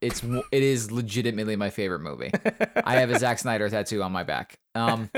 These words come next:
Speaker 2: <laughs>
Speaker 1: I enjoyed the score a lot. I think it's a very good score. It's probably the best, I think the best Superman score. I like it way better than the, uh, than the original one. But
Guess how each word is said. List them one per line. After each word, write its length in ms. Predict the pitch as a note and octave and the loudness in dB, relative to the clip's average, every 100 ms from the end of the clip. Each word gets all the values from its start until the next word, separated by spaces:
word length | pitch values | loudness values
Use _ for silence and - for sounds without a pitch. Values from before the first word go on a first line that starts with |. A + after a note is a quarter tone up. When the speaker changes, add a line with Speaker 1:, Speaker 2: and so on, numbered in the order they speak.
| - - - - _ | 0 0 -2 -10 _
Speaker 2:
<laughs> 640 | _ _ _ _ _ _ - | _ _ _ _ _ _ 0
Speaker 1:
I 80 | D3+ | 2
enjoyed 300 | D3 F3 C#3 | 4 2 0
the 60 | |
score 340 | - - A#2 C3 | -2 0 0 2
a 60 | |
lot. 260 | D3 E3 - | 2 0 -2
I 60 | |
think 120 | G#2+ - | -6 -6
it's 100 | A2+ | -6
a 40 | |
very 260 | G2 A2+ A#2 | -2 0 0
good 180 | B2+ | -2
score. 300 | - A2 G#2 | -4 -2 0
It's 140 | B2 - | 0 -2
probably 180 | A#2 A2 | -2 -2
the 140 | G#2+ | -2
best, 240 | A#2 G2+ - | -2 -2 -4
I 80 | A2+ | -4
think 220 | A#2 G#2 | -4 -4
the 80 | G#2 | -2
best 220 | A2+ - | -2 -2
Superman 400 | B2+ A2+ G2+ F2+ | -4 -4 -4 -4
score. 440 | - F2+ D#2 G#2 - _ G2 | -6 -6 -6 -6 -10 _ -4
I 100 | G2+ | -2
like 180 | G2+ | -2
it 100 | G2 | -2
way 360 | E2+ G#2+ A#2 A#2 | -2 0 2 2
better 340 | A2 G#2+ G2 | 2 0 0
than 440 | F#2 F#2 F2+ F2+ F2 | -2 -2 -4 -6 -4
the, 280 | F#2 F2+ F2 | -4 -2 -2
uh, 260 | E2+ D#2+ C#2 | -2 -4 -6
than 160 | G#2 F#2+ | -6 -4
the 140 | F#2+ | -4
original 380 | F2+ F#2 F2+ D2+ | -6 -8 -10 -10
one. 260 | B1+ G2+ - - _ _ _ | -10 -10 -12 -20 _ _ _
But 520 | B2 C#3+ F3+ - - | -2 4 4 2 -4